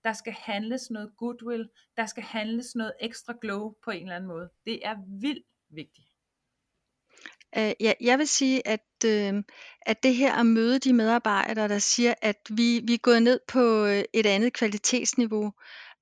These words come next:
Speaker 2: øh, ikke at møde dem med: "Jamen, det går så super godt. I har formået at omstille jer, øh, helt vildt. Det, der har taget to år, det, det, der ville have taget to år, har taget, øh, to uger." Men altså også ligesom at gå med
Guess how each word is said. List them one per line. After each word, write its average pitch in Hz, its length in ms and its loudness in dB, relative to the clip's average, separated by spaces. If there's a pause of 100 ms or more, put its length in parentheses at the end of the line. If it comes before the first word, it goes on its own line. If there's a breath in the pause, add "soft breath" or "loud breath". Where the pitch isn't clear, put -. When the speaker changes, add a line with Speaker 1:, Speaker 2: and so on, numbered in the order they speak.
(180)
Speaker 2:
øh, 202 300 6
ikke 254 180 4
at 262 40 8
møde 240 240 6
dem 247 160 6
med: 214 300 4 (340 loud breath)
"Jamen, 247 400 6
det 233 120 0
går 240 260 -4
så 233 220 -4
super - 680 0
godt. 220 340 2
I 226 100 0
har 214 140 0
formået 240 580 2
at 226 100 0
omstille 233 560 0
jer, 214 240 2 (520 loud breath)
øh, 214 60 4
helt 226 520 2
vildt. 254 240 4
Det, 240 120 2
der 233 60 2
har 233 140 0
taget 226 360 2
to 269 320 0
år, 220 280 -2
det, 233 180 -2 (160)
det, 247 120 6
der 254 80 6
ville 254 240 4
have 254 80 0
taget 220 260 0
to 233 220 -2
år, 214 160 -2
har 226 100 -2
taget, 220 540 2
øh, 202 60 -2
to 233 260 -2
uger." 208 340 -2 (600 loud breath)
Men 240 120 2
altså 226 260 4
også 165 240 2
ligesom 262 260 4
at 240 100 0
gå 220 100 2
med 214 200 4